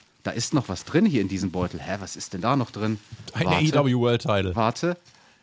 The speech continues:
Speaker 1: Larry!
Speaker 2: <laughs>
Speaker 1: Larry!
Speaker 2: Larry Sabisco? Nein, es ist Larry der Hund!
Speaker 1: Larry hat auch seine eigene Actionfigur. Das ist ja toll. Machen
Speaker 2: Ist das
Speaker 1: wir
Speaker 2: die
Speaker 1: weiter?
Speaker 2: erste Tier-Actionfigur, die du hast?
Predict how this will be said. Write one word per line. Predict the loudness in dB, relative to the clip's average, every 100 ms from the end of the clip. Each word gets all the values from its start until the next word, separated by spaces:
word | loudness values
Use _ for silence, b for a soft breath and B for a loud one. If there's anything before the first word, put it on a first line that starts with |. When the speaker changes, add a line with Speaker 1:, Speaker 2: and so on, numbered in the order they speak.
| b
Speaker 1:
Larry! | 0 4 4 4 0 -2 0 0
Speaker 2:
<laughs> | 0 2 2 2 0 -2 -2 -6 -6 _ -10 -10 -6 -6 -6 -10 -10 -10 B B -4
Speaker 1:
Larry! | 4 6 6 4 2
Speaker 2:
Larry | 2 4 2 2 0
Sabisco? | -2 -4 -2 -2 -2 2 4 4
Nein, | 4 2
es | 0 -4
ist | -4
Larry | -2 0
der | 2 4
Hund! | 6 4 0 -12 B B B -4
Speaker 1:
Larry | 0 4 6 6
hat | 4
auch | 2 0
seine | 0 2 2
eigene | 0 0 0
Actionfigur. | 0 -2 -6 -2 0 2 0 0
Das | -2 -2
ist | -6 -6
ja | -6 -8
toll. | -6 -8 -8 b b
Machen | -4 -2
Speaker 2:
Ist | 0
das |
Speaker 1:
wir | -2
Speaker 2:
die |
Speaker 1:
weiter? | 2
Speaker 2:
erste | 0 0 -2 -2
Tier-Actionfigur, | 2 4 4 2 -6 -8 -6 -2 0
die | 2
du | 4
hast? | 2 -2 -16